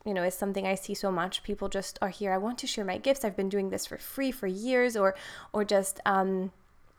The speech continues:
selling single sessions for very low price and things like that. And again, nothing wrong with that. But at some point, you will realize that it has to be a sustainable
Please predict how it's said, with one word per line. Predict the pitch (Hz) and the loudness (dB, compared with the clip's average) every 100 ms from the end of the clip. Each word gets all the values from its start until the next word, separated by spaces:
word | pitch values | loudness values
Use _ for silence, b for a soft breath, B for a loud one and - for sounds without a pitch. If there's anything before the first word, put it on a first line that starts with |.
| - - | -20 -12
selling | - 208 196 190 | 0 2 2 0
single | - 185 190 | -2 -4 -2
sessions | 262 254 262 233 233 | 0 2 2 2 2
for | - 196 190 | 2 2 2
very | 196 185 185 | 2 2 4
low | 180 180 | 4 2
price | - - 240 - | 4 6 6 4
and | 208 | -2
things | 196 190 | -4 -4
like | 196 | 0
that. | 247 254 - B B B | 4 4 2 B B B
And | 254 | 6
again, | 233 196 202 | 6 6 6
nothing | 214 220 208 | 4 4 4
wrong | 202 214 | 6 6
with | 208 | 4
that. | - - | 2 2
But | 214 202 | 4 4
at | 196 | 4
some | - 233 | 2 0
point, | 226 226 208 | 2 2 2
you | 214 202 | 0 2
will | 202 190 | 2 2
realize | 202 240 202 185 202 196 - B B | 2 4 6 4 4 -2 -12 B B
that | - 185 180 - - _ - | 0 4 4 2 -8 _ -4
it | 220 | -2
has | 196 214 | 0 -2
to | - | -2
be | 226 220 | -2 0
a | |
sustainable | 208 214 - 196 185 180 | -2 -4 -4 -2 -2 -2